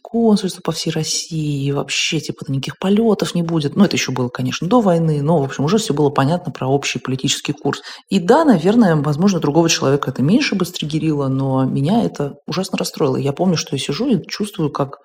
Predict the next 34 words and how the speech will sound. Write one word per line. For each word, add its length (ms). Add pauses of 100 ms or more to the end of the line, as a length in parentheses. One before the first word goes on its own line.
(260)
физически 520
прикрывается 760
что-то, 400 (240)
как 180
происходит 460
какое-то 400
закрытие. 720 (200)
И 420 (540)
мне 160
это 120
прям 260
ошпарило. 720 (100)
И 100
я 120
подумала, 520
что 480
вот 180 (680)
раньше 300
у 40
меня 100
была 160
мысль, 340
что 340
хорошо 320
бы, 120
наверное, 580 (320)
иметь 240
какой-то 320
опыт 300
жизни 560 (100)
не 100
только 300
в 60
России. 480